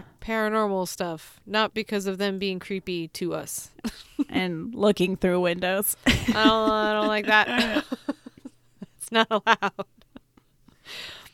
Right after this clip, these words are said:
Speaker 2: Don't like that.
Speaker 1: So, you wanna talk about some creepy twin stories?
Speaker 2: Yeah, I have some stories.
Speaker 1: Cool, me too.
Speaker 2: I wish I had more time on this one because I know there's, like,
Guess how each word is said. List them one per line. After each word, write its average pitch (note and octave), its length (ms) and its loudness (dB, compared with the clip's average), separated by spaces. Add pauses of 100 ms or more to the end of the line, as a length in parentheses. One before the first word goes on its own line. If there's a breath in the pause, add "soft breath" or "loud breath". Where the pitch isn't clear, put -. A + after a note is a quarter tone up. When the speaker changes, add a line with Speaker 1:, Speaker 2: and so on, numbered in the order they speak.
(160)
Speaker 2:
Don't G#3+ 220 -4
like - 200 -12
that. - 260 -14 (840 loud breath)
Speaker 1:
So, B3 540 2 (120)
you G#3+ 100 -6
wanna A3 120 0
talk A#3 240 2
about A#3+ 220 2
some G#3+ 140 -6
creepy A3+ 380 -4
twin B3+ 260 -2
stories? C4+ 760 0
Speaker 2:
Yeah, C#4 440 10
I C4+ 120 10
have G4+ 220 4
some D#4+ 220 0
stories. G3 840 -2
Speaker 1:
Cool, A3+ 240 2
me G#3+ 120 -4
too. G3 340 -4
Speaker 2:
I A#3+ 520 8
wish B3+ 460 0 (100)
I A3 520 4
had F#3 260 -2
more F#3 200 -6
time F3 260 -6
on F3 100 -6
this F3+ 180 -8
one D#3+ 300 -6
because G#3 680 -2 (560 soft breath)
I A3+ 200 0
know A3+ 320 0
there's, A#3+ 380 0
like, F3 400 -2